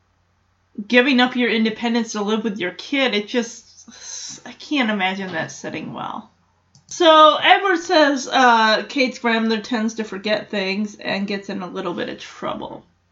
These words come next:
Is that what the title Lost and Found is? Like, oh, she gets lost and then she gets found? <laughs> Dexter's like, "Oh, that sounds like Alfonso. I wonder if, uh, Uncle Ned will,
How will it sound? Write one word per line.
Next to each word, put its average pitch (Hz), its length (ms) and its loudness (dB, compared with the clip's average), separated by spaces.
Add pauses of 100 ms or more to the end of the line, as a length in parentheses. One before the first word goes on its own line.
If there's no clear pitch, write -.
(640)
Is 240 120 -2
that 285 180 6
what 294 160 2
the 302 80 2
title 269 400 2
Lost 233 320 4
and 214 160 0
Found 214 340 4
is? 254 220 2
Like, 220 160 -2
oh, 240 100 0
she 226 140 -6
gets 214 200 -2
lost 196 340 2
and 202 100 -4
then 196 80 -6
she 214 140 -10
gets 190 180 -6
found? 202 420 -4 (600)
<laughs> - 180 0 (1200)
Dexter's 320 380 4
like, 247 140 -2
"Oh, 320 160 4
that 262 160 0
sounds 339 200 0
like 359 140 -2
Alfonso. 269 540 4
I 196 300 2
wonder 247 280 4
if, 240 160 0
uh, 233 40 2 (160)
Uncle 226 280 -2
Ned 214 360 0
will, 202 220 -2